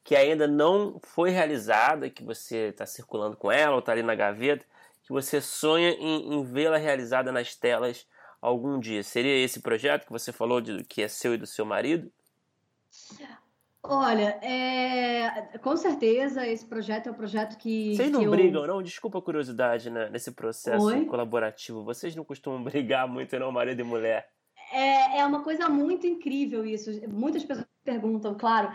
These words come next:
Speaker 2: É um processo muito orgânico, cara. A gente, a gente, quando um pensa, o outro já falou.
Speaker 1: Hum.
Speaker 2: É muito incrível. Então, assim, é, pra gente, porque tem pessoas que falam, "Impossível trabalhar com meu marido." Nossa,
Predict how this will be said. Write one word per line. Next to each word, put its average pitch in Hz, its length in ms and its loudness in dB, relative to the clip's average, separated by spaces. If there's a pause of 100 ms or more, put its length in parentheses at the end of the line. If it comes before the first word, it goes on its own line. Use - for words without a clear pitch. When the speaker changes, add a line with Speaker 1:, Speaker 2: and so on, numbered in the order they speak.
(220)
Speaker 2:
É 247 120 0
um 294 180 0
processo 285 720 -2
muito 294 340 0
orgânico, 220 680 -2
cara. 208 280 -2
A 202 40 0
gente, 247 680 -2 (380)
a 214 100 2
gente, 262 300 0 (100)
quando 277 260 2
um 294 200 2
pensa, 285 360 0
o 277 40 0
outro 285 280 0
já 277 140 -2
falou. 226 580 -2 (380)
Speaker 1:
Hum. - 120 -10
Speaker 2:
É 226 180 0
muito 247 300 2
incrível. 262 420 0
Então, 240 160 -6
assim, 247 380 -2
é, 226 600 2 (140)
pra 247 160 -2
gente, 254 280 0
porque 254 120 -6
tem 262 100 -4
pessoas 247 160 -6
que - 60 -10
falam, 254 160 2
"Impossível 285 420 2
trabalhar 262 280 2
com 247 80 -4
meu 262 100 -2
marido." 247 340 0
Nossa, 254 560 0